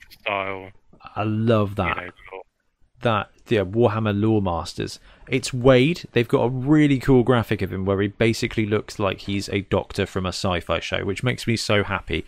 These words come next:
Speaker 2: He looks like he should be on Atlantis, which m-, is just,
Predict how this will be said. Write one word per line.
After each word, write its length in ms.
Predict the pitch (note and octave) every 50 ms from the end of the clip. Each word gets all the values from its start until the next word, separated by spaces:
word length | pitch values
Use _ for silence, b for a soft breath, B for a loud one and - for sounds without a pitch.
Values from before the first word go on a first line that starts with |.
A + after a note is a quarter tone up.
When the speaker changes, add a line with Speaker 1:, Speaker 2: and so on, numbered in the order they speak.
| b b
Speaker 2:
He 140 | - A2+
looks 280 | A#2 A#2 C3+ C3+ - -
like 180 | A2+ G#2+ G#2 -
he 100 | A2 G#2
should 180 | - - F#2
be 100 | - G2+
on 120 | F#2+ F#2 F#2+
Atlantis, 760 | - - G2 F#2+ F#2+ G2 F#2 - - - - - - - b b b b b b
which 200 | - A2+ - -
m-, 200 | - G#2+ A2 - - -
is 80 | - -
just, 400 | - - G#2+ - - - -